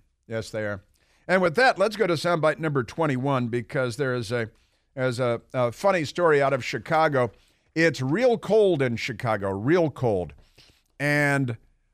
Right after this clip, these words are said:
uh, a couple of days ago, I, I think I told you I was texting with my brothers in Chicago. They sent me a, a, a screen grab of the W G N weather,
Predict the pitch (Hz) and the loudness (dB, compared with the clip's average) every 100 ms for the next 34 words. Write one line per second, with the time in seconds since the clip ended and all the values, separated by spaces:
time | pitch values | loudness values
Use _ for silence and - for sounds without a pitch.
0 | - 131 131 220 202 180 196 165 143 120 | -2 0 2 2 4 4 2 2 0 0
1 | - _ - 143 151 139 220 139 127 170 | -4 _ -2 0 0 0 0 0 0 0
2 | 175 127 120 117 - 147 - 135 120 117 | 0 0 -2 -2 -2 -4 -2 -4 -2 -2
3 | 110 139 143 127 131 120 131 110 123 120 | 0 0 0 0 -4 -6 -6 -2 -2 -2
4 | 113 _ _ - 147 135 165 139 143 127 | -6 _ _ -4 -2 0 -2 -2 0 0
5 | 117 - 127 113 113 - 110 104 104 - | -2 -2 -4 -2 -4 -6 -8 -8 -8 -6
6 | 180 185 165 131 131 120 107 117 113 104 | -2 0 0 0 0 0 -2 -2 -2 -2
7 | 117 107 - _ - 147 156 139 127 139 | -2 -4 -8 _ -2 0 2 0 0 0
8 | 147 131 113 143 143 123 | 0 0 0 0 0 -4